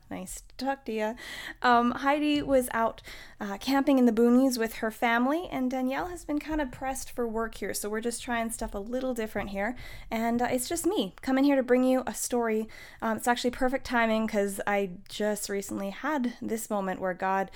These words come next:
really taught me something about waiting for Him. So I'm here to share that with you today, and hopefully it can be an encouragement to you as well. So I have a confession. I slept with Hagar.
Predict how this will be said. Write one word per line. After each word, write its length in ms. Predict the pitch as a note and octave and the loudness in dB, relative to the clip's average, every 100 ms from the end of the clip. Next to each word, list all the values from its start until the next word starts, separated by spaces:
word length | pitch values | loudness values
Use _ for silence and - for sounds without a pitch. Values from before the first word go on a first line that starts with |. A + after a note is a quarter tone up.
| - - - - | -18 -20 -12 2
really 320 | A#3+ C4+ C4 | 6 8 6
taught 280 | B3 A#3 G#3+ | 4 0 0
me 80 | |
something 340 | G#3 G3+ G3+ F#3 | -4 -4 -4 -2
about 240 | G3 F#3 | -2 -2
waiting 320 | F#3+ G3 G3+ | -2 0 -2
for 220 | F#3+ F#3+ F3+ | -4 -6 -6
Him. 380 | F3+ E3+ E3+ - _ - - _ _ - - | -6 -10 -10 -16 _ -20 -20 _ _ -16 -4
So 120 | G#3 | 0
I'm 120 | G#3 | 0
here 140 | G#3+ | 0
to 60 | A3+ | -2
share 300 | A3 A#3 G#3+ | -2 0 2
that 160 | G#3+ G3+ | 2 0
with 160 | G3 | -4
you 160 | F#3+ F#3+ | -6 -6
today, 320 | - F#3 F3+ | -6 -4 -4
and 120 | F#3 | -4
hopefully 320 | F#3 - G3+ | -8 -8 -6
it 60 | G3 | -4
can 100 | G3+ | -4
be 100 | F#3 | -4
an 60 | F3+ | -6
encouragement 520 | F3+ F#3+ F3+ F3+ - | -6 -6 -6 -6 -10
to 100 | E3+ | -10
you 120 | E3 | -10
as 120 | E3 | -10
well. 300 | - - - - - - - - _ | -10 -12 -14 -20 -20 -20 -20 -20 _
So 140 | - B3+ | -6 -2
I 100 | B3 | -2
have 280 | B3 C4+ D4 | -2 -2 -2
a 60 | |
confession. 840 | D4 C4 B3 - F#3+ - E3+ E3+ G3 _ _ _ _ _ _ _ _ _ - | 0 0 2 -2 -4 -6 -8 -10 -14 _ _ _ _ _ _ _ _ _ -2
I 520 | A3+ A#3+ B3 A#3+ A#3+ | 2 4 4 4 0
slept 520 | - - F#3 F3 - - | -2 -4 -4 -6 -10 -12
with 160 | F3 | -12
Hagar. 680 | - F#3 D#3+ - - - G3+ | -12 -10 -8 -6 -6 -8 -10